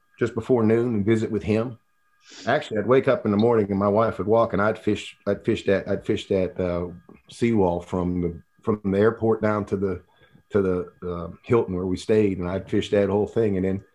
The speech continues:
I'd go there about, he got off at, like, ten thirty, uh, eleven,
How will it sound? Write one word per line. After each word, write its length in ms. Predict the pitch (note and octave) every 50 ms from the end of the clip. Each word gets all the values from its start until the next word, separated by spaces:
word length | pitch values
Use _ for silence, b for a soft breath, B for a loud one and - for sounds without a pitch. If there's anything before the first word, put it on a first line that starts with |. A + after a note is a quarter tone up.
| _ _ _ _ _ _ _ -
I'd 180 | G#2 A2 G#2
go 120 | A2 G#2+ G2+
there 220 | G#2 G#2 G#2 G#2+ F#2
about, 320 | F2 G2 F#2+ F#2 F2+ - _ _ _ _ _ - _ _ _ _ _ _ _ _ _
he 160 | _ - A#2+ A#2+
got 200 | B2 A2+ G#2+ G#2
off 220 | G#2 G#2+ G2 -
at, 60 | G#2
like, 160 | G2 F#2 -
ten 200 | - - G#2+ G#2
thirty, 240 | G2 G#2+ G#2 G#2 G2+
uh, 640 | G2+ G2+ G#2 G2+ - G#2 G2 F#2+ F#2+ F#2+ F#2+ F#2 F2+
eleven, 480 | F2+ G#2 G#2 G#2+ A2 A2+ A2 G2+ F2